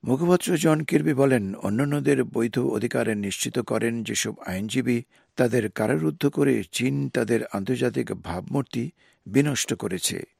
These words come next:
আইনের শাসন ভিত্তিক সমাজ গড়া, যা নতুন নতুন চিন্তাভাবনার উন্নয়ন এবং একবিংশ শতাব্দীর দীর্ঘমেয়াদী সাফল্যের জন্য অপরিহার্য, চীন সরকারের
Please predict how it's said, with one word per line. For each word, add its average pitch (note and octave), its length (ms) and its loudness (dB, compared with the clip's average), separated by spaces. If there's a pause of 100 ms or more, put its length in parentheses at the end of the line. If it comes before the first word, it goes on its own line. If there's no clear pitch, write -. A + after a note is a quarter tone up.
(300)
আইনের G#2 380 0
শাসন A#2+ 460 -2
ভিত্তিক G#2+ 440 -2
সমাজ A2+ 480 -2
গড়া, A#2+ 300 2 (400)
যা A2 220 4
নতুন G#2+ 320 0
নতুন D3+ 440 0
চিন্তাভাবনার C3 760 0 (160)
উন্নয়ন A#2 480 -2 (300)
এবং G#2+ 280 2 (120)
একবিংশ C#3+ 520 0
শতাব্দীর A#2+ 720 0
দীর্ঘমেয়াদী A2+ 840 -2
সাফল্যের A2+ 560 -2
জন্য A2 260 -2 (100)
অপরিহার্য, A#2+ 680 -2 (360)
চীন D3 280 2
সরকারের B2+ 540 2